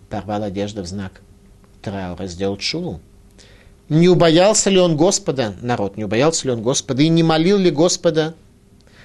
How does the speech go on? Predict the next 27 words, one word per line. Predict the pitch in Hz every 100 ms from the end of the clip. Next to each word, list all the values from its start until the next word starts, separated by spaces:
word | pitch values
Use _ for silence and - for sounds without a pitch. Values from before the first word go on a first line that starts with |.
| -
так | 151 156
что | -
Господь | 156 160 - 175
отменил | 165 165 156 165
то | 165
бедствие, | 135 143 156 - 147
которое | 139 135 139 127
изрек | 117 117 117 117
о |
них?» | 107 90 - - - - - - - -
То | -
есть | -
пророчество | 110 131 -
не | 131
исполнилось. | 123 - 101 90 92 127
Почему? | - - 127
Потому | 160 139
что | -
Всевышний | - 113 120 135 -
его | 135 120
отменил | - 120 113 143 170 - - -
из-за | 131 135 143 143 151 - - - - - - -
объективных | 123 127 - 151 143 127
изменений, | 117 113 104 98
произошедших | 101 101 104 - 156 - 147 - - -
среди | - 104 107
народа. | 107 87 71